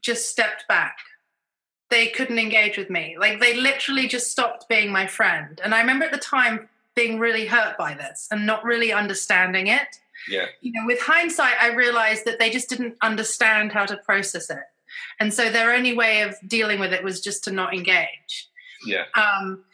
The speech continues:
Speaker 1: and what was really extraordinary with the ones who stuck by me through this and the ones who were really there and present got really good at noticing what I needed. And sometimes, you know, people would come in and they'd go,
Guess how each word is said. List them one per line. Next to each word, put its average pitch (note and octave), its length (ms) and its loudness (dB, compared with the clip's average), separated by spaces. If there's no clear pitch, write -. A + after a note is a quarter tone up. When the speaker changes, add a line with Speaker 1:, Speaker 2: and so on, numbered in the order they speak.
Speaker 1:
and A#3+ 320 4
what B3+ 300 -2
was C#4 220 -2
really C4+ 200 2
extraordinary A#3+ 520 0
with A3 100 -4
the A#3+ 100 0
ones C#4 320 0
who C4+ 140 -2
stuck - 420 -2
by G#3 220 2
me B3 200 -2
through A3+ 300 0
this C#4+ 280 0
and A#3+ 80 0
the A3 60 0
ones A3+ 260 0
who A#3 120 -2
were G#3+ 160 -4
really A3 400 0
there G3 300 4
and G3 120 -2
present A3 540 -2
got C4 240 0
really C4+ 380 2
good A#3+ 280 2
at A#3 120 0
noticing A3+ 720 0
what G3+ 180 0
I F#3 100 2
needed. F#3 440 -4
And A3 260 4
sometimes, C4 640 2
you A3+ 80 0
know, G3 100 2
people A3+ 320 -4
would G#3 160 -4
come G#3+ 260 -4
in G#3 60 -2
and G#3 140 -2
they'd G3+ 140 -4
go, G#3+ 220 -4